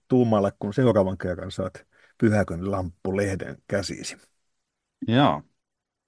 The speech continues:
Speaker 1: Jees, mut ei muuta kuin Pyhäkön lamppua tilaamaan, jos ei ole kotiin löydy. No, me on,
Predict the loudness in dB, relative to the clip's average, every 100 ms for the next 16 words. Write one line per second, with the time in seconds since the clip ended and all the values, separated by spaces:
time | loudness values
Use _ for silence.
0 | _ _ _ _ 0 0 -2 -2 4 6
1 | 8 6 2 2 4 4 4 4 4 0
2 | -4 -2 2 6 4 2 -4 -6 -8 -10
3 | -4 -4 -4 -8 _ _ _ -4 -2 -4
4 | 0 2 2 0 -6 _ _ _ _ _
5 | _ _ _ _ _ 0 6 6 4 -8
6 | -20 _ _ -4 2 2